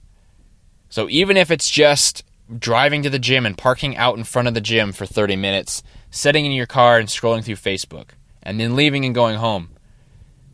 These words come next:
that's doing something, right? That's better than just sitting at home. Even if it's just going in and doing three exercises in the gym,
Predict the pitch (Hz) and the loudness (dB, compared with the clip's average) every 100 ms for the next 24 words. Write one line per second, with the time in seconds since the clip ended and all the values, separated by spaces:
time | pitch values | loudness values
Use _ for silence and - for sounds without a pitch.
0 | - 127 156 - 151 135 - 113 101 78 | -2 0 0 2 2 2 0 -2 -2 -12
1 | - _ _ _ _ - 110 135 120 - | -14 _ _ _ _ -2 0 0 0 2
2 | 143 156 139 123 127 120 - 127 120 113 | 4 4 2 2 2 2 2 2 4 2
3 | 101 92 82 - _ - _ _ _ - | 0 -2 -6 -14 _ -20 _ _ _ -20
4 | - _ - - - - 123 143 143 131 | -20 _ -20 -20 -12 -2 0 2 0 0
5 | - 135 127 127 - 117 120 123 123 117 | 2 4 4 2 0 2 4 2 0 0
6 | 117 117 - 120 113 110 120 113 107 104 | -2 -4 -4 0 0 -2 -4 -2 -2 -4
7 | 101 98 95 95 123 | -6 -6 -2 -2 -2